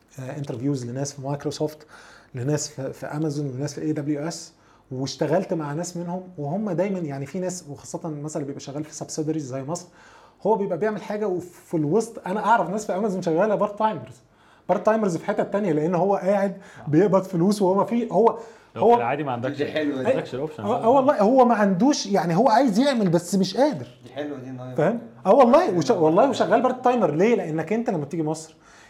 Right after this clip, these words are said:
Speaker 1: أنت السالاريز بتاعتك بتتمح-، بتتمحي
Speaker 3: مم، مم.
Speaker 1: وبتدفع ضرايب غصب عنك. فأنت مثلا لو هناك مثلا، let's say، اللي أنت بتاخد مية ألف دولار، فأنت هنا بتاخد تلاتين ألف دولار. هناك المية ألف دولار بيتاخد منهم ضرايب، فبيتفضل لك سبعين مثلا.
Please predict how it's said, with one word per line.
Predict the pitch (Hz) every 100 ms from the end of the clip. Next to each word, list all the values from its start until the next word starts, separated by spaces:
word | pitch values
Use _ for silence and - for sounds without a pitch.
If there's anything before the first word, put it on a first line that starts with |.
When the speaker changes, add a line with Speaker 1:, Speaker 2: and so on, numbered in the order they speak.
| _ 143
Speaker 1:
أنت | 131
السالاريز | 131 196 208 180
بتاعتك | 123 135 143 160 - _ _ _
بتتمح-، | _ 147 190 - -
بتتمحي | 127 117 - 220 123
Speaker 3:
مم، | 117 110 - 117
مم. | 147
Speaker 1:
وبتدفع | 139 127 208 208 196
ضرايب | 147 147 165 185 -
غصب | 127 131 165
عنك. | 196 180 151 - - -
فأنت | 156 165
مثلا | 175 180 165 139
لو | 135
هناك | 139 170 180
مثلا، | 175 156 127 127 160
let's | -
say، |
اللي | 165 139
أنت | 147
بتاخد | 147 160 151
مية | 165 185
ألف | 196
دولار، | 160 147 196 208 - -
فأنت | - 139
هنا | 143 143
بتاخد | 160 160 -
تلاتين | - 139 175
ألف | 160 151
دولار. | 156 156 143 - _ _ _
هناك | 156 180 196
المية | 185 202
ألف | 185
دولار | 175 160 170
بيتاخد | 151 143 185
منهم | 170 185 170
ضرايب، | 156 185
فبيتفضل | 160 135 147 151 180
لك | 180
سبعين | 151 156
مثلا. | 180 180 208